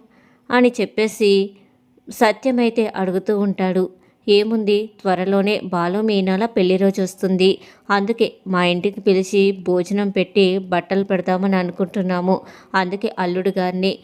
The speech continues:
మీనాని పిలుద్దామని ఇంటికి వచ్చాను" అని చెప్పేసి అంటూ ఉంటుంది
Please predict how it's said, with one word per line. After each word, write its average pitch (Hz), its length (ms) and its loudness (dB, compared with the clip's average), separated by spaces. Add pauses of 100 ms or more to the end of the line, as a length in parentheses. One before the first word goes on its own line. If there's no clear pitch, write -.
(180)
మీనాని 202 600 2 (160)
పిలుద్దామని 196 640 2
ఇంటికి 196 300 -2
వచ్చాను" 190 600 0
అని 185 120 -4
చెప్పేసి 190 580 2 (500)
అంటూ 214 320 -2
ఉంటుంది 196 500 -2